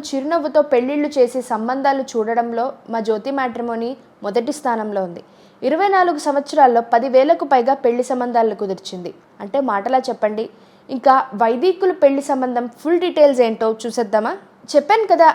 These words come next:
అబ్బాయి ప్రొఫైల్ తీసుకొచ్చాను. అబ్బాయి పేరు ఫణీంద్ర అని. Date of birth twelve eleven nineteen ninety six. గుంటూరులో పుట్టాడు. వీళ్ళది హరితస గోత్రం. అబ్బాయిది అనురాధ నక్షత్రం. హైట్ ఫైవ్ ఫైవ్, బీటెక్ ఈసీఈ ఎంఎస్ చదువుకుని డేటా సైంటిస్ట్గా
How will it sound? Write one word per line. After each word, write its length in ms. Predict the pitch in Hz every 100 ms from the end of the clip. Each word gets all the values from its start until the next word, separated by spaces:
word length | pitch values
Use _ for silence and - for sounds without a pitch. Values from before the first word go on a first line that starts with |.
| -
అబ్బాయి 240 | 214 226 285
ప్రొఫైల్ 280 | 302 302 285
తీసుకొచ్చాను. 580 | 277 277 269 247 254 240 - 208
అబ్బాయి 200 | 233 262
పేరు 180 | 277 262
ఫణీంద్ర 360 | 247 233 240 233 220
అని. 120 | 208 208 - 214
Date 180 | 254 285 403
of 80 | 277
birth 160 | 330 330
twelve 420 | 269 294 294 214 226
eleven 360 | 226 220 220 302 -
nineteen 260 | 220 220 240
ninety 200 | 214 202 190
six. 80 | 180 - _ - _ 214
గుంటూరులో 380 | 294 427 403 415
పుట్టాడు. 340 | 339 - 247 254 226
వీళ్ళది 300 | 233 226 247
హరితస 320 | 226 226 339 349 233
గోత్రం. 320 | 214 214 214 - 208
అబ్బాయిది 440 | 202 247 302 208 220 - 214
అనురాధ 320 | 233 269 285 277
నక్షత్రం. 440 | 226 - 196 185 - - - - -
హైట్ 260 | 285 381 -
ఫైవ్ 180 | 277 262
ఫైవ్, 180 | 262 247 214
బీటెక్ 340 | 269 370 - 285
ఈసీఈ 340 | 269 311 294 277 233
ఎంఎస్ 280 | 240 262 - 240
చదువుకుని 440 | 208 214 208 208 208
డేటా 200 | 233 311 330
సైంటిస్ట్గా 560 | 277 247 240 - 214